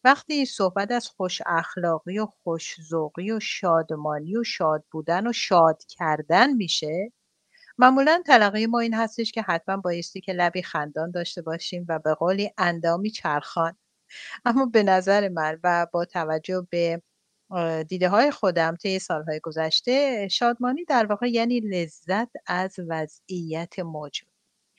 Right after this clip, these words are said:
یعنی از کاری که می‌کنیم رضایت داریم و همین باعث می‌شه که حس خوبی رو به ما منتقل بکنه و این حس خوب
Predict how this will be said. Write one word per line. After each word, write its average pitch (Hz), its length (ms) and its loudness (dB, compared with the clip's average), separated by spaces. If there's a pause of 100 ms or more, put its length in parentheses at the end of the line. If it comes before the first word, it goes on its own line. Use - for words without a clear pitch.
(220)
یعنی 185 360 6
از 165 340 -2
کاری 302 320 4
که 302 140 -4
می‌کنیم 208 680 0 (160)
رضایت 165 640 0
داریم 147 380 -6
و 185 60 2
همین 285 300 0
باعث 220 320 0
می‌شه 226 200 -4
که 240 160 -2 (320)
حس - 340 -4
خوبی 240 420 0
رو 202 100 0
به 170 120 0
ما 151 160 0
منتقل 175 580 -4
بکنه 165 420 -6 (260)
و 185 60 4
این 196 240 2
حس 180 340 -2
خوب 254 420 0